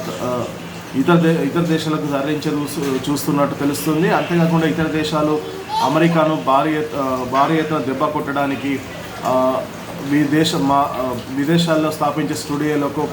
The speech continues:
పెద్ద ఎత్తున రాయితీలు కల్పిస్తున్నారనేసి, దీంతో హాలీవుడ్, ఇతర సినీ రంగ విభాగాలు నాశనం అవుతున్నాయని, ఇతర దేశాలు చేస్తున్న సమిష్టి కుట్ర అని,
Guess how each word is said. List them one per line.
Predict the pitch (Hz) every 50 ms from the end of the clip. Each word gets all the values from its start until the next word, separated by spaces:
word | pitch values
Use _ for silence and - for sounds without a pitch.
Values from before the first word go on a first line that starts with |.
| -
పెద్ద | - 135 - 160
ఎత్తున | 160 151 151 151 147 151 143
రాయితీలు | 139 135 135 143 143 - 147
కల్పిస్తున్నారనేసి, | 147 135 143 139 131 - 143 139 - 143 135 139 135 135 135 131 131 131 123 - 131 127 127 - - - - - - - - -
దీంతో | 151 160 156 170
హాలీవుడ్, | 160 170 170 143 143 156 165 170 165 165 165 165
ఇతర | 156 139 131 170 165 156
సినీ | - - 139 151 160 156
రంగ | 147 143 147 151
విభాగాలు | 151 139 143 135 147 156 151 151 151 151 151 151 151 143
నాశనం | 135 123 120 139 - 151 143 139
అవుతున్నాయని, | 139 139 117 135 135 135 135 131 127 127 131 131 - - - - - - - 139
ఇతర | 135 170 175
దేశాలు | 175 170 170 165 170 165 160 160 - 165
చేస్తున్న | 156 151 - - 156 151 147
సమిష్టి | - - 143 147 165 165 170 - 170 170 160 165 - - - - -
కుట్ర | 151 147 131 - 160 160
అని, | 156 156 147 135 135 135 139 139